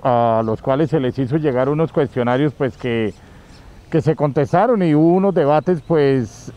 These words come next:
en, en pro de, del municipio y, y siempre, pues, a la expectativa de qué está pasando.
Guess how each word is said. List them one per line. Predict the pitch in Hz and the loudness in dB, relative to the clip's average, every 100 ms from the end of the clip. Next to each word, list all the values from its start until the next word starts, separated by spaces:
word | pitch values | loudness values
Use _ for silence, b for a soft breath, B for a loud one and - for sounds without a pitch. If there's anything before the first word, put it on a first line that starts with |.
| - | -2
en, | 139 131 127 120 117 113 110 107 101 90 - - B B B B B - | 2 2 2 2 0 0 -2 -4 -6 -12 -20 -20 B B B B B -4
en | 165 156 | -2 0
pro | 196 240 | 2 2
de, | 254 254 208 | 4 2 2
del | 165 160 | 2 0
municipio | 156 147 - 226 262 - 180 160 | 0 -2 0 0 0 0 2 2
y, | 147 139 135 | 2 0 0
y | 156 | -2
siempre, | 143 190 196 175 214 214 208 196 175 | 0 0 0 0 2 4 4 4 2
pues, | - 156 143 117 - - - | 0 0 0 -2 -10 -20 -4
a | 151 | 0
la | 151 | 0
expectativa | 139 160 127 143 123 185 190 | 0 -2 -2 -2 0 2 2
de | 190 156 127 | 2 0 -2
qué | 170 170 175 | 0 2 2
está | - 180 | 0 0
pasando. | 175 160 160 143 110 | 0 -2 -2 0 -2